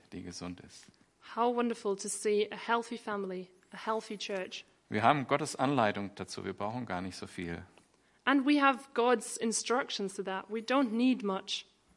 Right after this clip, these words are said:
Speaker 1: Und der Heilige Geist will uns auch die Kraft geben, das erfüllen zu können.
Speaker 2: And the Holy Spirit also wants to give us the strength to fulfill that.
Speaker 1: Und uns dem zur Verfügung zu stellen, braucht im Wesentlichen Zeit, diese Entscheidung, das zu tun.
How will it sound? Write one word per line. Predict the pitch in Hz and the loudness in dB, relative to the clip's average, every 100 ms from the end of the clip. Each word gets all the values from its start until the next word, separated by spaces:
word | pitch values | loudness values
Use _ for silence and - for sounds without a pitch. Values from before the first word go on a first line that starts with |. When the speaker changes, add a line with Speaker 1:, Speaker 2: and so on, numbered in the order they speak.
| - | -12
Speaker 1:
Und | - 104 107 - - - - | -2 0 0 -4 -14 -8 -2
der | 101 | 2
Heilige | 110 117 107 | 2 2 0
Geist | 104 131 95 - 104 | 2 2 2 -6 -6
will | 101 | -6
uns | 98 101 | -6 -8
auch | 98 | -10
die | - | -10
Kraft | - 117 - | -6 -6 -6
geben, | - 101 98 | -8 -6 -6
das | 95 - | -8 -10
erfüllen | - - 226 - | -12 -6 -6 -6
zu | 101 | -10
können. | - 82 78 - _ _ _ - | -10 -12 -14 -20 _ _ _ -12
Speaker 2:
And | 220 | -8
the | 220 | -2
Holy | 254 302 | 2 4
Spirit | 294 - 294 | 2 4 6
also | 240 277 254 | 6 4 2
wants | 226 233 - | 2 2 0
to | - | -4
give | 208 262 170 | 0 2 4
us | - | 2
the | 226 | -2
strength | - - 233 240 185 - | -8 -6 -2 -2 -2 -10
to | - | -16
fulfill | - 220 - 240 | -10 -8 -2 -2
that. | 196 175 - - - | -2 -6 -12 -20 -8
Speaker 1:
Und | 220 - | -4 0
uns | 143 147 - | 0 0 2
dem | 120 113 | 2 2
zur | - | -2
Verfügung | 101 98 214 180 | -8 -4 -4 -4
zu | - - | -6 -8
stellen, | - 85 85 | -4 -4 -6
braucht | 87 87 117 - - | -6 -6 -6 -12 -8
im | 110 95 | -4 0
Wesentlichen | 95 104 107 113 113 117 113 _ _ | 0 0 -6 -8 -8 -10 -10 _ _
Zeit, | - - 110 101 - - | -10 -6 -4 -4 -10 -12
diese | 87 85 | -8 -6
Entscheidung, | 90 - - 101 90 - | -6 -4 -4 -4 -6 -12
das | - - | -14 -14
zu | - | -14
tun. | - - | -12 -10